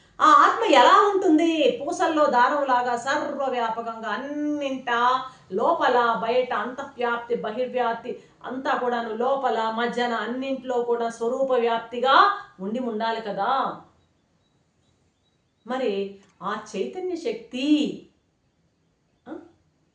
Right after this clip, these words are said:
ఇంతటి గొప్ప నిరాకారమైనటువంటి చైతన్య శక్తి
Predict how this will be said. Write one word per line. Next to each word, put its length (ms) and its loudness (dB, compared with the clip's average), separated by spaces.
ఇంతటి 480 -6
గొప్ప 360 -8
నిరాకారమైనటువంటి 1500 -2
చైతన్య 360 -4
శక్తి 500 -8